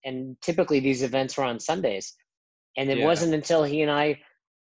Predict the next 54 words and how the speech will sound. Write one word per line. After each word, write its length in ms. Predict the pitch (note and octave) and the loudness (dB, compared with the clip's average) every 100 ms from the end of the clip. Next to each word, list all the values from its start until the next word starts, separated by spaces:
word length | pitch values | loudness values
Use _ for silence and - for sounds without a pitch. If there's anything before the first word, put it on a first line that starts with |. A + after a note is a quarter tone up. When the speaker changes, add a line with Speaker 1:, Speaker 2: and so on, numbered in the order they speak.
| - | -6
Speaker 1:
we, 160 | C#3 | -4
we 180 | D#3+ D3 | -2 0
went 180 | C#3+ D#3 | 0 0
out 140 | D3 | -2
for 80 | C#3+ | -6
coffee 400 | - C#3+ C#3+ D#3+ | 0 0 0 -2
one 220 | D3+ D3+ | -4 -2
day, 180 | D3+ D#3 | 0 0
we 100 | C3 | -2
sat 320 | - D3 C#3+ | -2 -2 0
down 280 | C#3 C#3+ D3+ | 0 -2 -2
and 80 | C3+ | -4
we 140 | B2+ | -6
just 360 | A#2+ C#3 - _ - | -6 -10 -10 _ -6
got 180 | C#3 - | -4 -4
talking. 560 | - C#3+ D#3 - A#2 B2 _ _ _ C3+ | -8 -2 -2 -4 -14 -16 _ _ _ -8
And 80 | |
I 60 | C3+ | -6
realized 560 | C3 C#3 C#3 C3+ B2+ - | -4 -4 -2 -2 -4 -6
how 180 | D3 | -6
important, 600 | C#3+ C3 C#3+ C#3 B2+ B2 - _ _ _ _ _ | -6 -8 -6 -6 -6 -12 -16 _ _ _ _ _
you 100 | C3+ | -8
know, 40 | B2+ | -8
spirituality 920 | - - D3+ C3+ C#3 C3+ C3+ C#3 B2+ | -8 -2 -2 0 -2 0 2 0 -4
and 140 | A#2 A2+ | -8 -6
family 300 | C#3 C#3 B2 | -4 -4 -6
was 260 | A2+ A2 | -6 -8
to 100 | - | -10
him. 280 | G#2+ A2 G2 | -14 -14 -16
So 160 | - A#2+ | -16 -12
Sundays 480 | - F3 F#3 D3 B2+ | -2 0 4 4 4
were 180 | C#3 C3 | 0 0
his 140 | - | -2
family 340 | C#3 C3+ D3+ | -2 -2 0
day 180 | C#3+ D3+ | 2 2
where 140 | C#3+ B2 | 2 0
they'd 200 | A#2+ A#2 | -4 -2
go 120 | C#3 | -2
to 100 | B2+ | -2
church 440 | - C#3 E3+ - | -4 -4 -4 -8
and 180 | A#2 G#2+ B2 | -12 -12 -10
hang 160 | C#3 | -4
out. 240 | C3+ D3+ G3 _ _ _ _ _ - | 0 0 -2 _ _ _ _ _ -2
But, 160 | B2+ B2+ _ _ _ | -2 -2 _ _ _
you 100 | E3+ | -2
know, 160 | C3 A#2+ | 0 -2
he 140 | C#3 | -4
didn't 240 | C#3 C#3 - | -4 -4 -4
tell 180 | B2 | -2
me 120 | C#3+ C#3 | 0 2
this 240 | C3 - | 0 0
on 160 | B2+ A#2+ | -4 0
day 160 | B2 | 0
one. 480 | A2+ A#2+ C#3+ B2 C3 | 0 0 0 -2 -8